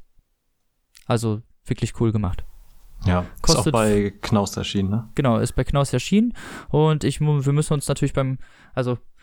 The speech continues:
Speaker 1: vielen Dank dem Knaus Verlag, weil das war ein Rezensionsexemplar, was ich bekommen habe. Und ich hab mich sehr gefreut. Den zweiten Teil würde ich auch gerne vorstellen. Kann ich ja schon mal erwähnen.
Speaker 2: Ja, kommt im Januar raus, glaub ich, ne?
Speaker 1: Genau, kommt im Januar raus. Ähm,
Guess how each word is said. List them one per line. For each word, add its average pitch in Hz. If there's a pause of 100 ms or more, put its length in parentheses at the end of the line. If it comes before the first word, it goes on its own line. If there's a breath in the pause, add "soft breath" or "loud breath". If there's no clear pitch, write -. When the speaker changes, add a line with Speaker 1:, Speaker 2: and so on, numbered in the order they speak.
(220 soft breath)
Speaker 1:
vielen 147
Dank 175
dem 151
Knaus 151
Verlag, 147
weil 127
das 123
war 135
ein 127
Rezensionsexemplar, 127
was - (280)
ich -
bekommen 131
habe. 127 (360)
Und 120
ich -
hab 101
mich 120
sehr 123
gefreut. 101 (500)
Den 127
zweiten 127
Teil 120
würde 120
ich -
auch -
gerne 98
vorstellen. 98 (340)
Kann -
ich 101
ja 104
schon -
mal 98
erwähnen. 95 (540 loud breath)
Speaker 2:
Ja, 95
kommt 107
im 104
Januar 95
raus, 98
glaub 101
ich, 107
ne? 131 (1000 loud breath)
Speaker 1:
Genau, 104
kommt 143
im 123
Januar 139
raus. 131 (520 soft breath)
Ähm, 113